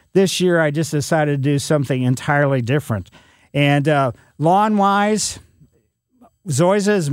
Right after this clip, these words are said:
our main lawn. We do have a few other things that come up in it.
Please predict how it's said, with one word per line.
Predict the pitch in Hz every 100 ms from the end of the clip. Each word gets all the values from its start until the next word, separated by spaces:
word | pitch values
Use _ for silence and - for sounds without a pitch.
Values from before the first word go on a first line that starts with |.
| 143
our | 139 160
main | 156 165 180
lawn. | 170 165 170
We | 156
do | 143
have | 160 160 156
a | 139
few | - 175
other | 151 156
things | 135 156 139
that | 127
come | - 160 147
up | 143
in | 147 156
it. | 175